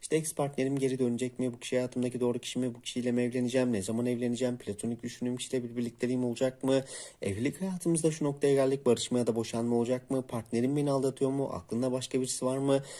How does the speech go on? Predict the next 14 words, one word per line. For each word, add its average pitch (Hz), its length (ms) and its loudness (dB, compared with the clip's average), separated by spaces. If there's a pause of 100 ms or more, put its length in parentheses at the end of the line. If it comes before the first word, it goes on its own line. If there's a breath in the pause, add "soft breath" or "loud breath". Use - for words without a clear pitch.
(200 loud breath)
Üzerimizde 120 460 2
kötü 127 260 -4
enerji 127 340 0
var 131 140 2
mı? 135 240 -2
Bunun 147 180 0
gibi 117 200 -2
kafanıza 120 460 -2
takılan 113 400 -2
ne 113 80 -2
kadar 139 240 2
soru 139 240 0
işareti 139 380 0
varsa 139 380 2